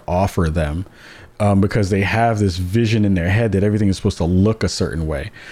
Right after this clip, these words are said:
And I honestly don't think that that's gonna be the, the, the grounding force of what next gen is gonna be for most people. I think it's gonna be all about speed. I think it's gonna be about, um,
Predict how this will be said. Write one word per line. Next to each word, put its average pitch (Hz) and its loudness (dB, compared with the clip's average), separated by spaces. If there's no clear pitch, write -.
And 147 0
I 143 2
honestly 170 0
don't 131 0
think 131 -2
that 117 -2
that's 120 -2
gonna 117 2
be 117 4
the, 101 2
the, 95 0
the 95 0
grounding 110 0
force 123 0
of 98 0
what 98 2
next 98 0
gen 98 0
is 92 0
gonna 92 0
be 107 2
for 104 -2
most 85 -2
people. 82 -2
I 90 2
think 110 -2
it's 101 -2
gonna 101 0
be 92 2
all 123 2
about 113 0
speed. 143 2
I - -2
think 120 0
it's 120 -2
gonna 113 0
be 107 2
about, 92 0
um, 95 2